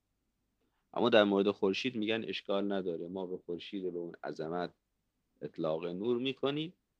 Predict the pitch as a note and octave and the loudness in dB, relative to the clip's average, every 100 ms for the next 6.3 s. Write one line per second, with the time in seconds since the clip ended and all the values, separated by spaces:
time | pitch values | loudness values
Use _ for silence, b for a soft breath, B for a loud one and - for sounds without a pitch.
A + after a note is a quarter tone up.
0 | _ _ - B2 B2+ B2 A#2 A2 A2+ F#2 | _ _ -8 -6 2 4 4 2 -2 -2
1 | - F2+ F2 F#2+ G2 F2+ D#2+ D#2 D2+ F2 | -4 -4 -2 -2 -2 -4 -8 -14 -14 -6
2 | D#2+ G2 G#2 A#2+ G2+ E2+ - D#2+ - F2 | 0 0 0 -4 -4 -6 -6 -6 -2 -2
3 | F2+ E2+ D#2+ C2+ - - _ _ _ _ | -2 -4 -10 -12 -16 -20 _ _ _ _
4 | _ _ _ _ _ - - C#3+ - F#2+ | _ _ _ _ _ -8 -4 -2 2 0
5 | F2+ A#2+ C#3+ G2 F#2+ - C#3+ C3+ - _ | 4 2 2 -2 -2 -2 -2 -4 -6 _
6 | C3+ C#3+ | -4 -4